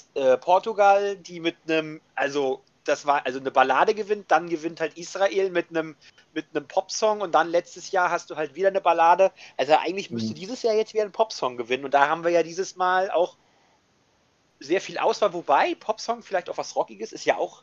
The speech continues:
Speaker 1: sehr viel dabei. Also
Speaker 2: Mhm.
Speaker 1: mehr als sonst, muss ich
Speaker 2: Mhm.
Speaker 1: sagen. Ähm, entsprechend.
Speaker 2: Ja, wobei
Speaker 1: Aber
Speaker 2: mehr als sonst findest du? Oh, das sind zwei
Speaker 1: Ja,
Speaker 2: Songs.
Speaker 1: also wenn man jetzt, also zwei <laughs> Das ist, ich glaub,
Speaker 2: Oder?
Speaker 1: in den letzten Jahren waren weniger dabei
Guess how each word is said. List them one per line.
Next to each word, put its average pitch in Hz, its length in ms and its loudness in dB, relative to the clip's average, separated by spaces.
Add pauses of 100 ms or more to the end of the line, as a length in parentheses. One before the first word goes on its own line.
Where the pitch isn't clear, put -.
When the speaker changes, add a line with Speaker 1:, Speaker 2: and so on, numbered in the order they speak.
Speaker 1:
sehr 165 240 -6
viel 196 280 -8
dabei. 214 440 2 (920)
Also 135 240 -2
Speaker 2:
Mhm. 117 160 -12
Speaker 1:
mehr 143 340 4
als - 240 0
sonst, 165 480 2 (840)
muss 151 140 -6
ich 113 80 2
Speaker 2:
Mhm. 107 60 2
Speaker 1:
sagen. 170 340 0 (100)
Ähm, 143 340 -2 (640)
entsprechend. 120 460 -8
Speaker 2:
Ja, - 160 -2
wobei - 220 4
Speaker 1:
Aber 117 80 8
Speaker 2:
mehr 117 180 4
als 147 200 4
sonst 156 280 -2
findest - 320 -4
du? 170 160 -6 (380)
Oh, - 260 -8 (100)
das - 120 -20
sind - 180 -12
zwei - 160 -6
Speaker 1:
Ja, 127 120 2
Speaker 2:
Songs. 185 120 6
Speaker 1:
also 156 320 2
wenn 151 140 0
man 156 100 -2
jetzt, 147 140 -10 (260)
also 127 240 -6 (720)
zwei 131 640 4 (300)
<laughs> - 120 -10
Das - 160 -4
ist, - 200 -2
ich - 120 -6
glaub, 180 180 10
Speaker 2:
Oder? 160 100 -10
Speaker 1:
in - 60 -16
den 165 120 4
letzten 147 300 -2
Jahren 254 140 2
waren 302 160 2
weniger 240 300 8
dabei 147 340 6